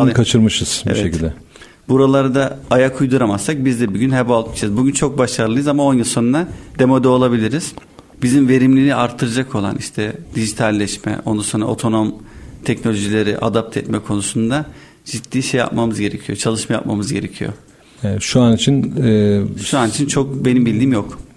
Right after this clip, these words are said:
Speaker 2: Daha başın-, başındayız veya şey yapamıyoruz.
Speaker 1: Aslında yeni inşaat taraflarında şöyle, benim bildiğim yok demeyeyim, biraz yanlış oldu belki.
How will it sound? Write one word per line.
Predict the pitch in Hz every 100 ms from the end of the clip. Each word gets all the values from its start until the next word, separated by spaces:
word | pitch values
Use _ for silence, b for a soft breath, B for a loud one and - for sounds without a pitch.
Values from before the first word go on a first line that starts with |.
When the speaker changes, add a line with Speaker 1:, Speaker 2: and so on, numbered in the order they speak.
| _
Speaker 2:
Daha | 113 113 113
başın-, | 110 127 120 117 120
başındayız | 110 - 117 110 107
veya | 107 117 107 117 117
şey | 113
yapamıyoruz. | 101 110 -
Speaker 1:
Aslında | 170
yeni | 147 143 156
inşaat | 156 165 156
taraflarında | 160 147 147 147 143 143
şöyle, | 147 139 123 117
benim | 131 131
bildiğim | 127 127
yok | 131 -
demeyeyim, | 127 107 135 -
biraz | 113 110
yanlış | 113 117 113 104
oldu | 101 98
belki. | 104 101 156